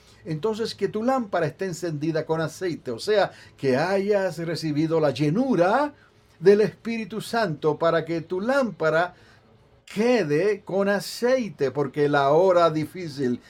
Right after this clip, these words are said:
ya está por comenzar y vendrá la noche, el grito de la medianoche, y entonces será demasiado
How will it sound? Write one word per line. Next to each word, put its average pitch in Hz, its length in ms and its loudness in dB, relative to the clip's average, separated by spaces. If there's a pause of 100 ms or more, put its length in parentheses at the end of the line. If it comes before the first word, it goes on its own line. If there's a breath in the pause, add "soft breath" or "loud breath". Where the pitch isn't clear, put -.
(300 loud breath)
ya 135 180 0
está 143 320 0
por 139 200 0
comenzar 120 720 -2
y 110 100 -6
vendrá 113 480 0
la 156 140 2
noche, 143 440 -4
el 120 140 -6
grito 151 380 0
de 143 100 2
la 131 160 2
medianoche, 127 920 -4 (360 soft breath)
y 113 160 -4
entonces 139 600 -2
será 123 320 -2
demasiado 127 920 -2